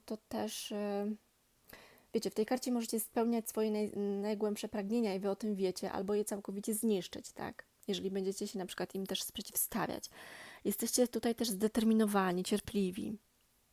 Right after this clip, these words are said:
do tego, aby doprowadzać podjęte przedsięwzięcie do końca. Czy ono dotyczyłoby kwestii zawodowych, czy krze-,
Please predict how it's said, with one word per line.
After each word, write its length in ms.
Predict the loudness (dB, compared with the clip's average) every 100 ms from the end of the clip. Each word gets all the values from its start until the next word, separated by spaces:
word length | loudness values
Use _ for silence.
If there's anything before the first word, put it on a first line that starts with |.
| _ _ _ _
do 200 | 0 2
tego, 280 | 2 2 4
aby 180 | 4 4
doprowadzać 540 | 4 4 4 4 2
podjęte 400 | 0 2 2 2
przedsięwzięcie 600 | 0 -2 0 0 -2 -2
do 80 | -4
końca. 340 | 2 2 2 2
Czy 120 | 4
ono 140 | 6
dotyczyłoby 560 | 6 4 4 4 4 2
kwestii 320 | 2 4 10
zawodowych, 560 | 10 10 6 6 6 4
czy 100 | 0
krze-, 220 | 4